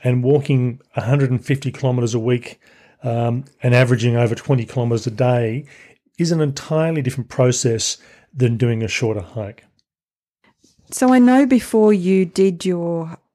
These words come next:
Speaker 2: hike, you did a lot of training. What did you do and why did you do it?
Speaker 1: Well, I'm a, I mean, as probably people are aware, I'm a, a bit of an obsessive planner.
Speaker 2: Uh-huh.
Speaker 1: Uh, <laughs> so
Speaker 2: You have not,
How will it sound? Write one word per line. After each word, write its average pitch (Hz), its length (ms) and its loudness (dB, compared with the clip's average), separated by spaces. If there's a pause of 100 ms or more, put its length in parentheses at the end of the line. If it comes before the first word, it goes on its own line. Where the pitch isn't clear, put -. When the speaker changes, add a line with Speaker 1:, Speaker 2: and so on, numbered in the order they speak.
Speaker 2:
hike, - 440 -4
you 190 60 2
did 190 160 2
a 175 60 2
lot 175 240 2
of 170 80 -2
training. 170 600 -4 (640)
What - 220 -4
did 202 180 -4
you 180 60 -6
do 180 320 0
and 170 180 -2
why 170 200 -2
did 165 200 -8
you - 60 -10
do 156 180 -4
it? - 120 -12 (1200)
Speaker 1:
Well, 175 180 4
I'm 175 80 2
a, 160 140 0 (360)
I 151 160 -8
mean, 143 140 2
as 143 160 2
probably 139 300 -2
people 131 280 0
are 117 40 -4
aware, 120 260 0
I'm 120 100 -2
a, 120 300 -4
a 120 60 -2
bit 127 160 2
of 117 80 0
an 120 100 2
obsessive 113 560 -4
planner. 117 460 -6
Speaker 2:
Uh-huh. 190 360 -4
Speaker 1:
Uh, 131 240 -8
<laughs> - 0 -
so - 200 -2 (340)
Speaker 2:
You 233 140 6
have 226 160 4
not, 220 280 4